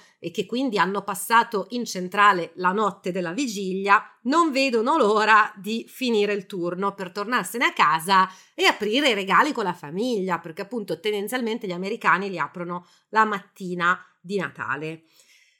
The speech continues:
Quindi questi stanno aspettando che scada il loro turno e invece no. Alle quattro e venti del mattino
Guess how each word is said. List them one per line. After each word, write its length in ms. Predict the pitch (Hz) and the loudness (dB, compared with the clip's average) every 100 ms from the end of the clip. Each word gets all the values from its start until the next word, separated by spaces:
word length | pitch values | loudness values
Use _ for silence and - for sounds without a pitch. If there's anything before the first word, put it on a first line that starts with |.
| _ | _
Quindi 300 | - 302 220 | -6 -4 -4
questi 300 | 220 226 226 | -4 -4 -4
stanno 200 | 208 220 | -8 -8
aspettando 640 | 196 - 202 - 226 240 208 | -8 -10 -8 -2 0 0 -2
che 460 | 202 233 208 _ - | 0 -2 -2 _ -14
scada 480 | - - 262 220 | -10 4 6 6
il 80 | 202 | 4
loro 220 | 226 285 | 2 0
turno 580 | 302 240 240 226 240 233 | -2 -4 -2 0 0 0
e 100 | 202 | -2
invece 380 | 196 185 180 180 | -6 -6 -6 -8
no. 360 | 165 151 - _ _ _ _ _ | -10 -10 -14 _ _ _ _ _
Alle 340 | 185 190 208 202 | 2 4 2 -2
quattro 580 | 302 349 359 - 330 330 | 4 6 4 -2 -2 0
e 140 | 285 | 0
venti 560 | 285 302 285 269 277 233 | -2 -4 -6 -6 -6 0
del 260 | 269 254 | 0 0
mattino 960 | 240 240 - - 262 240 233 226 226 | 0 -2 -2 -10 -6 -4 -4 -4 -6